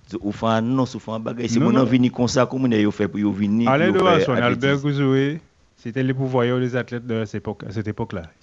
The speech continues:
Speaker 1: Donc,
Speaker 2: C'était
Speaker 1: vous voyez,
Speaker 2: l'époque de
Speaker 1: vous voyez,
Speaker 2: collège.
Speaker 1: vous voyez, mon bon.
Speaker 2: Je dis, puis moi.
Speaker 1: Non, mais co-,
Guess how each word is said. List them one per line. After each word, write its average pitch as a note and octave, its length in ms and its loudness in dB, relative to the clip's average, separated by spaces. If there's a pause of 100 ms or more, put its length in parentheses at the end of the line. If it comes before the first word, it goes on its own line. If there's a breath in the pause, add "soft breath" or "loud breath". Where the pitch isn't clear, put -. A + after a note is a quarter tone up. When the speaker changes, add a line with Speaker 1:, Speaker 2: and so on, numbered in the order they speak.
Speaker 1:
Donc, B2 100 6
Speaker 2:
C'était B2+ 140 6
Speaker 1:
vous C#3 80 10
voyez, D#3 180 8
Speaker 2:
l'époque C#3+ 140 4
de - 20 10
Speaker 1:
vous C#3+ 80 8
voyez, D3 160 4
Speaker 2:
collège. B2+ 160 4
Speaker 1:
vous B2+ 60 4
voyez, C#3+ 160 6
mon E3+ 140 0
bon. G#2 300 0 (640)
Speaker 2:
Je B2 120 -4
dis, E3 180 -2
puis F3 80 -4
moi. G3+ 220 6 (640 loud breath)
Speaker 1:
Non, B2+ 160 6
mais A2 100 0
co-, C3 220 -6